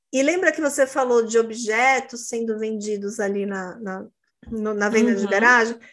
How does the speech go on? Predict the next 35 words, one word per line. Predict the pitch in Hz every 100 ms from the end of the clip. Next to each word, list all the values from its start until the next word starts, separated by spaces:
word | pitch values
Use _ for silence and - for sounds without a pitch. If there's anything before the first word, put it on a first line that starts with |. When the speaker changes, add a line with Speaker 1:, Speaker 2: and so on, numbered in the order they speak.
| _
Speaker 1:
Ela | - 233
tava | 269 269
vendendo | 277 269 247 247 262
aquela | 247 247 269 240 240
máscara | 240 220 247 - - 208
do | 208 214
Stomper. | 214 - _ 208 262 - 214 208
Como | 247
é | -
que | -
fala | - 233
o | 247
nome | 220 214
daquilo, | 208 - 254 262
gente? | 240 202 185 202 - -
Speaker 2:
É, | - 185 175 180 170
Stormtrooper, | 170 - 220 240 233 - 226 220 196 156 -
né? | 104 285 - - _
Speaker 1:
Isso. | 226 254 262 233 233 - 208 208 _ - - _ _
E | 254
parece | 269 262 269
que | -
tinha | 294 -
uma | 285 277
dessas | 269 269 294 285
máscaras | 254 226 247 - 254 247
à | 254 285
venda | 269 226 220 262 254
ali | 240 233
também. | 254 240 220 202 220 240 233
Até | 233 330
falam, | - 240 240 247 226
"Ai, | 226 247 247
será | - 233 226
que, | 240 - 240 226 220 214